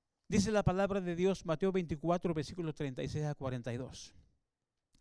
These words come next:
Hablando el Señor Jesucristo, "Pero del día y, y la hora nadie la sabe,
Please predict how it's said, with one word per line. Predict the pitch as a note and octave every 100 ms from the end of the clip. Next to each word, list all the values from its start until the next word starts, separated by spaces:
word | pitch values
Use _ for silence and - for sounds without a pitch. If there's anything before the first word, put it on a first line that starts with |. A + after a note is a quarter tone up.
| _
Hablando | - C#3+ F3 F3+
el | D#3
Señor | D#3 D#3+
Jesucristo, | E3 D3 C3+ D#3 C#3 - C3 - _ - - - _ _ _ _
"Pero | D#3 D#3 D3+
del | D3 D3 C#3
día | G3+ G#3+ G#3
y, |
y | F#3 F#3+ E3
la | D3+ D3
hora | F#3 G#3 F#3 F3+ -
nadie | - D3 D#3+ F3+ D#3
la | C3 A#2
sabe, | A#2 G#2+ B2+ C3+